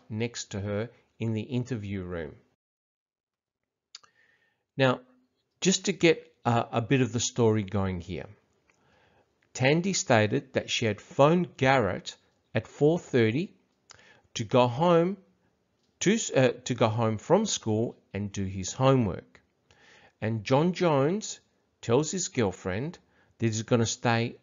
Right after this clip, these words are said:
with Tandy. This is obviously, um, on the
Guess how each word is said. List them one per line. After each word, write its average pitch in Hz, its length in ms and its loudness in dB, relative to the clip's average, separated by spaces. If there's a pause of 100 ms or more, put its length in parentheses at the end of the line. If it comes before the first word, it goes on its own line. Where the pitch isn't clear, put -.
(120)
with 135 220 -6
Tandy. 107 600 -6 (340)
This - 180 -6
is 107 120 -4
obviously, 107 760 -4 (100)
um, 104 340 -4 (160)
on 117 140 0
the 110 180 -6